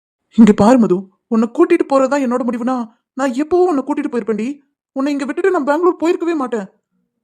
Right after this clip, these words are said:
இங்க பாரு, நமக்கு கல்யாணம் ஒண்ணு நடந்தா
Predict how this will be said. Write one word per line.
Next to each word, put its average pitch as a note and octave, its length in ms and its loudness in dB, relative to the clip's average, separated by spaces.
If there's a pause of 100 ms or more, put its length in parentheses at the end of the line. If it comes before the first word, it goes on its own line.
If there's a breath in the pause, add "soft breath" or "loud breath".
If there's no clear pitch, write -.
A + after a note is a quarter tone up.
(240)
இங்க G3 100 -14
பாரு, G3 220 -6 (560)
நமக்கு G#3+ 280 -8
கல்யாணம் D4+ 440 -4
ஒண்ணு A3+ 180 -4
நடந்தா A3+ 240 -6